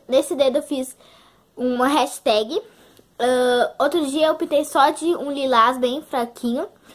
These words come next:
Ah, um outro dia eu pintei só de branco, que era no Natal. Ficou muito lindo. Então, às vezes eu vou na manicure, às vezes eu faço de verde também, fica muito bonitinho. Então eu adoro muita unha,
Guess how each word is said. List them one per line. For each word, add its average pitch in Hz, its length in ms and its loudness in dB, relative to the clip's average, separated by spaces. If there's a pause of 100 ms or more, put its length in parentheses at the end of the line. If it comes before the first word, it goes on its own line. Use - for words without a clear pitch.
(360)
Ah, 233 500 0
um 285 120 -2
outro 285 180 -2
dia 302 140 -2
eu 285 40 -2
pintei 302 260 -2
só 285 220 0
de 302 140 0
branco, 254 420 -2
que - 100 -12
era 247 180 -6
no 226 140 -6
Natal. 214 300 -8
Ficou - 280 -4
muito 269 300 -4
lindo. 208 360 -4 (560)
Então, 285 460 0 (180)
às 285 140 0
vezes 285 160 2
eu 311 60 0
vou 269 100 2
na 247 80 2
manicure, 254 800 -2
às 247 140 0
vezes 254 160 0
eu 247 40 -6
faço 262 280 -6
de 233 120 -6
verde 233 320 -2
também, 254 340 -4
fica 247 260 -8
muito 233 320 -6
bonitinho. 254 420 -8 (320)
Então 403 180 4
eu 508 160 6
adoro 427 360 2
muita 427 360 -2
unha, 240 340 -4